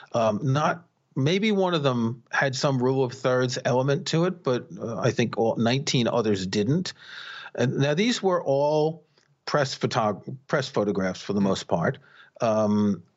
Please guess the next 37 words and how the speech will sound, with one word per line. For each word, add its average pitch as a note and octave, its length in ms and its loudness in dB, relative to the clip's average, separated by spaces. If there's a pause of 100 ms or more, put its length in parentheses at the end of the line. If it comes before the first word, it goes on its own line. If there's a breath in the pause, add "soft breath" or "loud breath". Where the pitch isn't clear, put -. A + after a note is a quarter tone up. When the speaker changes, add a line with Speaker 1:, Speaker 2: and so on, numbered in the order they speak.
(120)
Speaker 1:
they're C3+ 340 2
not D#3+ 220 0
the F3 80 0
kind C#3+ 200 2
of C3 60 2
thing C3+ 220 2
where B2 80 2
someone's B2+ 500 0 (100)
taking E3+ 400 0
a D3 60 2
lot B2+ 240 4
of B2 80 0
time B2 300 0
to - 80 -2
compose, G#2+ 640 0 (300 loud breath)
yet F#3+ 340 0
a C#3+ 60 4
professional D#3+ 420 0
photographer C#3+ 380 0
is D3+ 180 0
composing C3+ 480 0
all A#2 160 4
the A2 100 0
time. B2+ 440 2 (120)
Speaker 2:
Yeah. F3+ 200 -6
Speaker 1:
They're C#3 160 2
moving D3 260 2
the C3 100 2
camera C3 320 2
around C3+ 360 2
to C#3 80 2
get B2+ 180 -2
things B2+ 260 0
where B2 160 2
they A#2 140 2
want, D3+ 400 0
and B2+ 340 2